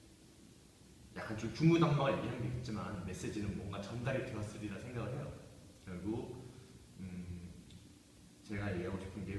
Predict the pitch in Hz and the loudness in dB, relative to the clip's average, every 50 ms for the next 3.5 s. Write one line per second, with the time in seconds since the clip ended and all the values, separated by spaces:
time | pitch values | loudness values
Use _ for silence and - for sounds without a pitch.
0 | 95 95 104 117 131 - 113 110 - - - - 92 - - - - - - - | -2 0 0 2 2 2 0 0 0 0 -2 -2 -2 -4 -4 -6 -6 -8 -12 -14
1 | - - - - - - - - - - - - - - - - - - 101 85 | -16 -16 -18 -18 -18 -20 -20 -20 -20 -20 -20 -20 -20 -20 -20 -14 -8 -8 -6 -4
2 | - 104 95 98 98 95 95 - - - - 85 82 78 80 - - - - - | -2 0 0 2 0 0 -2 -4 -8 -8 -8 -6 -4 -4 -4 -6 -8 -12 -14 -16
3 | - - - - - - - 104 101 | -16 -16 -16 -16 -12 -8 -4 -4 -4